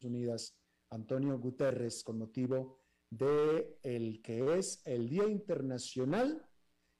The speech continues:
para poner fin a la impunidad de los crímenes contra periodistas, dos, que es, eh, que es, que es, es este día dos de noviembre. Este, supongo, eh, digo, ya, ya existe el día para poner fin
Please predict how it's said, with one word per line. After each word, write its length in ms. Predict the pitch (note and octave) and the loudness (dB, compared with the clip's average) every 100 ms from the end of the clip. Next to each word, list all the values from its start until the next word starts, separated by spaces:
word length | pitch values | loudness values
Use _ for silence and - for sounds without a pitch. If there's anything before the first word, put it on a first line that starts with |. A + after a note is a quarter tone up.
| _ - | _ -2
para 260 | B2+ B2 | 0 0
poner 340 | B2+ C3+ F#3+ G3+ | 2 2 2 0
fin 580 | - - A3 B3 C4+ C#4+ | -4 -2 2 4 4 2
a 120 | C#3+ | 0
la 100 | C3+ | 2
impunidad 960 | B2+ B2+ A#2+ - B3+ B3 G#3+ B3 C4 B3+ | 0 -2 -6 0 2 4 4 2 2 -2
de 140 | D3 | -4
los 160 | C#3+ - | -4 -4
crímenes 400 | F#3 G#3 G3 - | -2 0 0 0
contra 420 | D3+ C3+ C3+ - | -2 0 -2 0
periodistas, 800 | C3 B2+ C#3 F3+ - F#3 - - | 2 4 4 2 2 0 0 -8
dos, 520 | C3+ C3+ C3+ D#3 D#3 | -4 -2 2 0 0
que 100 | - | -2
es, 120 | C3+ D3+ | -2 0
eh, 240 | B2+ B2 | 0 0
que 60 | - | -4
es, 100 | B2+ | -4
que 100 | C3+ | -4
es, 140 | B2+ | -2
es 220 | C#3 B2+ - | -2 -4 -6
este 240 | C#3 C#3+ | -4 0
día 220 | C3+ C3 | 2 2
dos 180 | C3 B2+ | 2 0
de 60 | B2+ | 0
noviembre. 460 | A#2+ A2 G2 F#2+ - _ _ _ _ _ _ _ - | -2 -4 -8 -12 -18 _ _ _ _ _ _ _ -2
Este, 880 | C3 B2 - A#2+ A2+ G#2+ G2 F2+ _ _ _ _ _ _ _ _ _ | -2 -2 0 2 2 0 -2 -8 _ _ _ _ _ _ _ _ _
supongo, 680 | - C#3 F#3 A3+ F#3 - - | -10 -2 2 2 2 0 -4
eh, 120 | A#2 A2+ | -6 -2
digo, 180 | D#3 G2+ | -2 -2
ya, 160 | A#2+ | -4
ya 140 | C#3 D3+ | 0 0
existe 380 | D3+ B3 - F#3+ | 0 -2 0 0
el 100 | D3+ | 2
día 380 | F#3+ F3 D3 | 4 2 2
para 280 | D3+ C#3 C3 | -4 -8 -6
poner 360 | - D3 F3+ E3+ | -4 0 0 -2
fin 500 | - C4 B3+ C#3 | 0 2 2 0